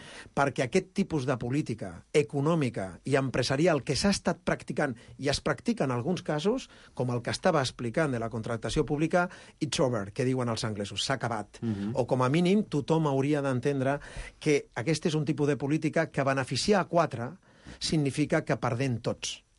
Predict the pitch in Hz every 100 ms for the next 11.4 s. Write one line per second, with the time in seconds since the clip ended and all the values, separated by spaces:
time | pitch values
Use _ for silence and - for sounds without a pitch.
0 | - 202 196 - 302 269 - _ - 127
1 | 131 139 139 185 170 180 165 135 175 147
2 | 123 - 120 87 - - - - - 139
3 | 139 214 190 185 180 214 - 127 170 160
4 | 139 156 - 139 - 151 123 120 113 107
5 | 113 117 117 127 127 131 123 127 - 123
6 | 117 104 110 104 131 123 120 123 127 139
7 | 143 - - - - 156 165 175 160 139
8 | 127 117 175 165 131 139 160 123 127 101
9 | - - - - - - 120 110 117 113
10 | 120 - 135 165 127 104 107 117 156 131
11 | 143 123 101 98